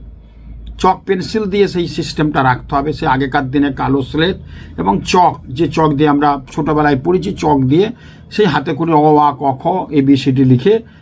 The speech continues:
মা দেবে, নাহলে মামা দেবে। সেটা কিন্তু বারোটা চোদ্দোর পর দু তারিখে করলে খুব ভালো হয়। এই মামা হাতে করে দিলে কিন্তু পড়াশোনার ক্ষেত্রে ভীষণ কিন্তু ভালো হয়।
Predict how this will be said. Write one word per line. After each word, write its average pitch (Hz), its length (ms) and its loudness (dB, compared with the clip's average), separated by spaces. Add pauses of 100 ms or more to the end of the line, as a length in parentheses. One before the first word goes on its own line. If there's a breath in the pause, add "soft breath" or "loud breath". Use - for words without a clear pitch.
(180 loud breath)
মা 190 360 4
দেবে, 202 280 4
নাহলে 180 200 2
মামা 139 400 0
দেবে। 110 260 -12
সেটা 202 220 0
কিন্তু 233 320 2
বারোটা 170 380 0
চোদ্দোর 165 400 -4
পর 226 180 -2
দু 156 180 -6
তারিখে 160 360 0
করলে 147 280 2
খুব 110 220 -8
ভালো 123 260 -2
হয়। 110 300 -8 (1400 loud breath)
এই 196 100 2
মামা 220 420 6
হাতে 226 240 4
করে 220 180 2
দিলে 202 240 4
কিন্তু 202 220 -2
পড়াশোনার 175 500 -2
ক্ষেত্রে 175 300 -2
ভীষণ 180 400 0
কিন্তু 185 260 -2
ভালো 139 260 2
হয়। 151 280 -2